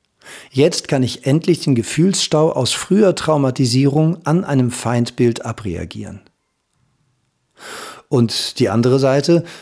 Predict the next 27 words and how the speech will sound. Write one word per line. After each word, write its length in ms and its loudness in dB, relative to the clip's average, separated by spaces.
wenn 240 0
ein 200 0
Kind 340 2
eine 180 4
Mutterliebe 540 4
erfährt, 680 0
„Ich 160 -4
bin 140 2
okay, 600 0
ich 140 -10
bin 140 4
richtig 460 0
so, 280 0
ich 100 -8
kann 140 -2
zufrieden 480 0
sein.“ 400 -4
Ein 120 2
solcher 300 4
Mensch 320 4
wird 200 0
nie 200 4
in 120 -2
den 180 2
Krieg 300 -4
ziehen 280 -2
wollen, 320 -6